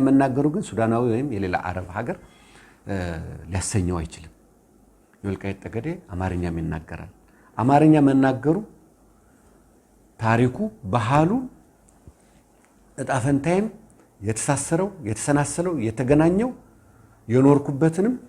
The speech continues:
አስተዳደርም ሁሉንም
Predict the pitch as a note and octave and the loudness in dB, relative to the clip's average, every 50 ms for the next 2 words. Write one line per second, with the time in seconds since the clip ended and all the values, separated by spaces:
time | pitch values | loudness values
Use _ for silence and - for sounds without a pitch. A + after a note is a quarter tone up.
0 | - _ _ _ _ _ _ _ _ _ _ _ _ _ _ - G2 G2+ - - | -20 _ _ _ _ _ _ _ _ _ _ _ _ _ _ -16 -14 -8 -4 0
1 | B2 C#3 C#3+ C#3 F3 G3 A3+ B3+ A#3 G#3 F#3+ - - _ _ _ _ _ _ _ | 2 2 2 2 2 2 2 2 0 -4 -10 -18 -20 _ _ _ _ _ _ _
2 | _ - - - B3 E4+ E4 D#4+ D4+ A#3+ D3 A#2 | _ -10 0 4 6 6 8 10 10 10 8 6